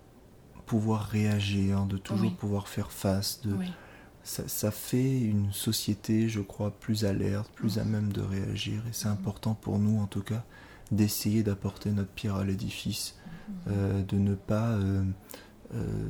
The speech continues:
Speaker 1: tomber au premier coup de vent, voilà.
Speaker 2: C'est ça,
Speaker 1: Et de
Speaker 2: c'est
Speaker 1: pouvoir
Speaker 2: ça.
Speaker 1: réagir, euh, quoi qu'il arrive.
Speaker 2: Alors, du coup, on est très, très fiers d'être restés debout. On est très reconnaissants aussi du soutien que vous nous avez apporté pendant cette période.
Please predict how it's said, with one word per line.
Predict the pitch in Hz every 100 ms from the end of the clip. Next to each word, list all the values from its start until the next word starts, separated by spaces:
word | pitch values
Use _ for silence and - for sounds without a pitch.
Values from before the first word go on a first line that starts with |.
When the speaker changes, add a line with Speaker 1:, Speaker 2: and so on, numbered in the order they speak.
| -
Speaker 1:
tomber | 113 107 98 107
au |
premier | 98 - 101
coup | 98 110
de | 95
vent, | 95 95 92 104 117 -
voilà. | - - - - -
Speaker 2:
C'est | - 202
ça, | - 196 180
Speaker 1:
Et |
de | -
Speaker 2:
c'est | -
Speaker 1:
pouvoir | 135 95 90
Speaker 2:
ça. |
Speaker 1:
réagir, | 107 95 95 - 107 104
euh, | - 87 - - -
quoi | -
qu'il | - 98
arrive. | - - - 175 - -
Speaker 2:
Alors, | 170 165 165
du | 165 170
coup, | - 202
on | 196
est | 175 170
très, | 170 208
très | - 202
fiers | - 190 185 180
d'être | 175
restés | - 180 - 180
debout. | 170 175 175 180 190 277 - - - - - -
On | - 185 175
est | 180 180 175 180 180 -
très | - 214
reconnaissants | 208 196 - 190 185 185 - 175 170
aussi | - -
du | 190 180
soutien | - 185 185 202 196
que | 190
vous | 175 175
nous | 175 170
avez | 175 170 165
apporté | 165 175 170 -
pendant | 185 175 170 170
cette | - 165
période. | - 170 170 175 202 214